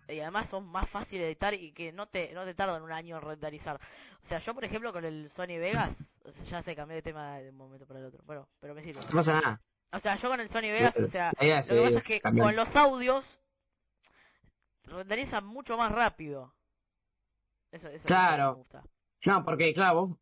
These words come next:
Speaker 2: nada más, ¿cómo vas a hacer esto? Tipo, ¿le vas a poner una
Speaker 1: Le
Speaker 2: pantalla de
Speaker 1: pongo
Speaker 2: fondo y
Speaker 1: tres efectos
Speaker 2: el
Speaker 1: de
Speaker 2: audio?
Speaker 1: sonido, le hago un par de cortes si, si, si hay mucho, mucho relleno, y nada, nada. Bueno,
Speaker 2: Nada, igual
Speaker 1: eh,
Speaker 2: no, yo no metería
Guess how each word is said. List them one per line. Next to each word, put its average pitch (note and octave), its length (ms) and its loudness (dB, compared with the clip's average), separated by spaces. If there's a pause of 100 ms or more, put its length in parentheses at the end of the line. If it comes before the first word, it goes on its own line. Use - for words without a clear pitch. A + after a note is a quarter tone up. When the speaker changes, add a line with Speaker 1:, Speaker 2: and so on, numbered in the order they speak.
Speaker 2:
nada F3 340 4
más, F3 120 -2 (320)
¿cómo G#3 240 6
vas F3 140 4
a D#3 40 -6
hacer D#3 200 4
esto? D3+ 180 4
Tipo, C3+ 160 4
¿le D#3 80 6
vas D#3 120 2
a D#3 40 2
poner D3 160 6
una C#3+ 440 4
Speaker 1:
Le - 280 -20
Speaker 2:
pantalla B2 320 4
de - 60 4
Speaker 1:
pongo D3+ 180 6
Speaker 2:
fondo D#3 100 6
y C#3 40 6
Speaker 1:
tres D#4+ 240 8
efectos D4 360 0
Speaker 2:
el - 20 8
Speaker 1:
de B3+ 60 8
Speaker 2:
audio? F#4+ 220 8
Speaker 1:
sonido, D4+ 300 2 (380)
le F#3 140 -6
hago A#3 140 2
un A3+ 80 -6
par A#3 200 4
de A3 100 -2
cortes A#3+ 360 -4
si, F3+ 300 -10
si, E3+ 220 -10 (140)
si D#3+ 200 -8
hay E3+ 360 -4
mucho, E3 720 -6
mucho E3+ 260 -12
relleno, F3+ 560 -10 (300)
y - 60 -20
nada, E3 340 -10 (220)
nada. - 120 -20 (500)
Bueno, B3 440 6
Speaker 2:
Nada, F#3+ 200 6
igual G#3+ 340 6
Speaker 1:
eh, F#3 140 -2
Speaker 2:
no, G3+ 160 8
yo G#3+ 240 6
no A3+ 80 6
metería F#3 340 4